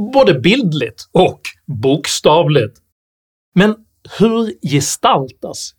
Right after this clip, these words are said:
egentligen klimatfrågan i media?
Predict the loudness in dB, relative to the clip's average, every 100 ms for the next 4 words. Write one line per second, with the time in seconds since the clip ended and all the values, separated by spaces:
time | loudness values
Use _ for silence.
0 | 0 4 4 0 -10 -10 -10 -10 -8 -6
1 | -2 -4 -4 -6 -4 -4 -6 -10 -10 -12
2 | -18 _ _ -6 -4 -2 -2 -4 -10 -20